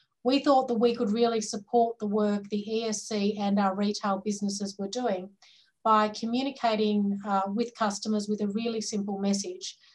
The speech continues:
and that is, if you're concerned about being able to pay your bill,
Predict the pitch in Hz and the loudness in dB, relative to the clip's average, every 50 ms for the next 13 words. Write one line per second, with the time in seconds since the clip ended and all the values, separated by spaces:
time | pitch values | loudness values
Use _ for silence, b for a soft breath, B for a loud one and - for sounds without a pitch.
0 | b b b 208 202 214 226 226 226 220 220 240 226 240 220 202 220 214 208 202 | b b b 0 2 4 6 6 6 4 2 0 -2 -4 -4 -2 -2 -2 -2 0
1 | - 202 202 196 - 247 240 247 240 240 233 220 208 208 208 - - 202 202 202 | 0 0 0 0 0 0 0 0 0 -2 -2 -2 -2 -2 -2 -4 -4 -2 0 2
2 | 196 190 196 202 208 208 - - 202 196 196 196 190 190 - 196 190 190 190 208 | 2 0 -2 -4 -8 -12 -8 -4 -4 -4 -2 -4 -6 -8 -8 -6 -4 -4 -4 -4
3 | - | -6